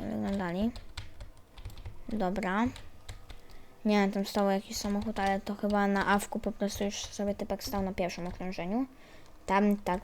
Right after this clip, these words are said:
widziałem i jechał w taki samochód. Tam jedzie, widzicie? Ale on jest daleko, nie? To go już nie prześcignę, nie? Ale dobra, jest drugie miejsce. Mówiłem, nie, nie patrzyłem, nie zapomniałem sobie po prostu, ile za drugie miejsce.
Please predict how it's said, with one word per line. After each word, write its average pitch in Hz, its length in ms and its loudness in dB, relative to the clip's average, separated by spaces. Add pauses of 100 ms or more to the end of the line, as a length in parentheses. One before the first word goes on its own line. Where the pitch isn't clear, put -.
widziałem 180 440 2
i 180 60 -2
jechał 165 260 -4
w - 80 -10
taki 220 200 -8
samochód. - 280 -10
Tam 170 180 -2
jedzie, 170 220 0
widzicie? 202 460 0 (540)
Ale 190 260 10
on 196 120 12
jest 202 140 8
daleko, 185 340 10
nie? 175 160 2
To 190 180 4
go 202 160 6
już 202 180 6
nie 185 240 4
prześcignę, 185 640 2
nie? 143 200 2 (1500)
Ale 208 340 10
dobra, 190 400 10
jest 208 400 10
drugie 196 260 6
miejsce. 190 380 8
Mówiłem, 202 360 10
nie, 233 140 12
nie 285 160 12
patrzyłem, 302 540 12
nie 285 100 12
zapomniałem 294 420 12
sobie 220 180 8
po - 100 0
prostu, 208 260 2
ile 202 220 6
za 202 120 2
drugie 208 280 2
miejsce. 202 400 2